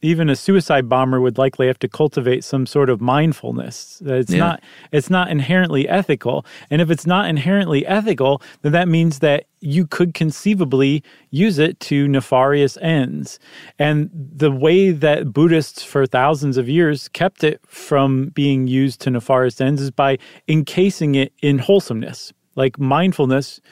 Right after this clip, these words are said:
Speaker 1: specifically what's called right mindfulness by the Buddhists, is it's a wholesome approach in separating wholesome thoughts from unwholesome thoughts.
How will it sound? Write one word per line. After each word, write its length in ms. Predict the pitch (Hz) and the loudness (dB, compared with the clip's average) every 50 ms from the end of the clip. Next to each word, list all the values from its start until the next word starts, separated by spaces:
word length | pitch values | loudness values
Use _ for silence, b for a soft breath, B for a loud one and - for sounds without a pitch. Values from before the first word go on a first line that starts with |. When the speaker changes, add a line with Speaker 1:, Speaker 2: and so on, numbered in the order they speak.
| b b | b b
Speaker 1:
specifically 640 | b - - 156 135 - 208 190 190 - - 151 143 | b -6 -4 -4 0 0 2 2 2 2 2 2 2
what's 160 | 135 135 - | 2 2 0
called 360 | - - 143 127 120 110 104 | 0 0 0 2 2 0 0
right 240 | 135 170 220 220 147 | 2 2 2 0 -2
mindfulness 640 | 151 131 127 127 131 113 - - 123 120 120 127 - | -2 -2 0 0 -2 -4 -4 -4 -4 -4 -4 -6 -4
by 180 | - 127 117 | -2 -2 0
the 80 | 117 120 | 0 0
Buddhists, 420 | 113 147 160 139 135 131 - - B B B B B B B B | 0 2 2 2 2 0 -2 -12 B B B B B B B B
is 320 | - 151 151 135 - - _ _ _ _ _ _ - | 0 2 2 0 -2 -10 _ _ _ _ _ _ -2
it's 240 | 160 147 131 - - _ | -2 -2 -2 -4 -10 _
a 60 | - | -6
wholesome 520 | 156 - - - 202 208 196 - - 185 151 | -6 -4 2 4 4 4 4 2 0 0 0
approach 440 | 135 - - 208 170 139 - - 143 | 0 -2 -2 -2 -2 -2 -2 -6 -6
in 60 | 131 | -6
separating 580 | - - 185 175 - 165 156 151 143 147 139 | -2 -2 -2 -2 2 2 2 4 4 2 0
wholesome 420 | 131 - 160 165 180 - - 170 139 | 0 2 2 2 2 2 -2 -4 -2
thoughts 320 | - 151 151 160 - - | 0 0 0 0 -2 -6
from 180 | - - 127 131 - | -8 -6 -6 -2 -2
unwholesome 680 | 151 156 170 147 - - 139 127 117 - - 123 120 | 0 0 0 0 0 0 0 0 0 -4 -8 -8 -8
thoughts. 380 | - - 127 - - - - | -4 -2 -2 -2 -2 -6 -14